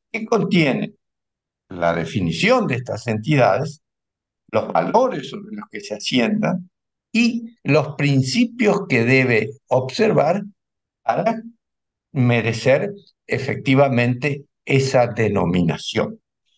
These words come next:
Y la definición comienza por decir que es una asociación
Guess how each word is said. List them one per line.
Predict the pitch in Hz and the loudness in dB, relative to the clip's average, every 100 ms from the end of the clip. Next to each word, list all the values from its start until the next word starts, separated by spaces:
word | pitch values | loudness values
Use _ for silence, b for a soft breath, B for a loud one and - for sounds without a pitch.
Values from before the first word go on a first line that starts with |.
| _ _ | _ _
Y | 220 | -4
la | 226 | 0
definición | 208 202 214 190 175 226 233 | 0 0 0 0 0 0 2
comienza | 226 165 156 175 175 190 | 2 2 2 2 4 2
por | - 170 | 2 2
decir | 165 165 180 170 | 2 2 0 2
que | 131 139 | 2 2
es | 165 156 | 2 0
una | 143 127 117 | 2 4 2
asociación | 117 107 - 135 - 185 247 131 - | 0 -8 -10 -16 -6 0 2 0 -4